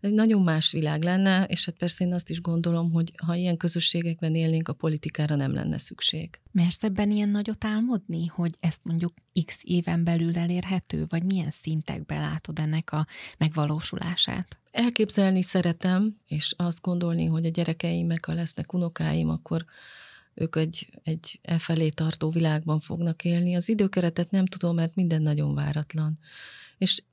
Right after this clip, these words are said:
Speaker 1: néha egyik napról a másikra fordul óriásit a világ, most az is lehet, hogy egyszer jó irányba, és azt is látom, hogy nagyon sok ember, sokkal több ember van, aki e felé már mozdul, mint látjuk.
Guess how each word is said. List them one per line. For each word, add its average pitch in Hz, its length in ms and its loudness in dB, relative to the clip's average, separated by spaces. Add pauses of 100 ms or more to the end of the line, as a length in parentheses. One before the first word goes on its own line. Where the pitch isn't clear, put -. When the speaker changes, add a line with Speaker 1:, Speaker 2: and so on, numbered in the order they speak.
(180)
Speaker 1:
néha 202 280 4
egyik 165 280 2
napról 165 300 2
a 160 40 2
másikra 160 420 0
fordul 156 580 -2
óriásit - 540 -2
a 160 40 2
világ, 180 380 2
most - 220 -6 (320)
az 170 180 -4
is 160 120 -4
lehet, 160 200 -2
hogy 156 100 -4
egyszer 156 300 -2
jó 156 140 0
irányba, 185 500 0 (680)
és 180 160 0
azt 185 180 0
is 185 100 2
látom, 175 340 2
hogy 165 140 4
nagyon 180 340 6
sok - 280 0
ember, 156 240 0
sokkal 170 480 0
több 160 220 0
ember 156 280 0
van, 165 160 2
aki 160 280 0
e 170 100 2
felé 165 300 0
már 156 240 2
mozdul, 185 600 0
mint 170 240 0
látjuk. - 580 -6